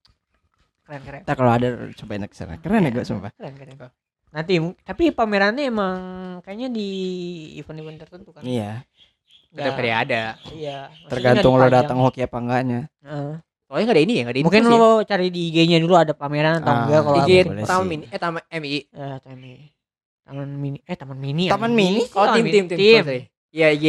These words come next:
Speaker 3: tim. Emang
Speaker 1: Iya.
Speaker 3: timnya I G ya?
Speaker 1: Ada.
Speaker 3: Oh, baru tahu gua.
Speaker 1: Ada, ada. Seru, seru, seru.
Speaker 3: Gitu.
Speaker 1: Iya, renovasinya nggak sia-sia lah.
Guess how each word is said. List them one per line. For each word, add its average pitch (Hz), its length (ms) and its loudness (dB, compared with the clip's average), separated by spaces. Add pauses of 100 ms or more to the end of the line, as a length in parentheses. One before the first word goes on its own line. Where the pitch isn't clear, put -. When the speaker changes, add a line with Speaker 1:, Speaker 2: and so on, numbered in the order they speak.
Speaker 3:
tim. 151 220 0 (240)
Emang - 160 -10
Speaker 1:
Iya. 160 160 4
Speaker 3:
timnya 165 160 2
I 165 60 -2
G 180 80 -6
ya? 131 180 0
Speaker 1:
Ada. 143 360 -2 (220)
Speaker 3:
Oh, 131 100 -16
baru 147 140 -8
tahu 165 160 -4
gua. 113 200 -10
Speaker 1:
Ada, 135 180 -20
ada. 127 160 -20 (1160)
Seru, 196 200 2
seru, 165 200 4
seru. 135 200 0
Speaker 3:
Gitu. 127 300 -10
Speaker 1:
Iya, 180 340 6
renovasinya 185 540 0
nggak 180 160 2
sia-sia 180 340 2
lah. 156 140 2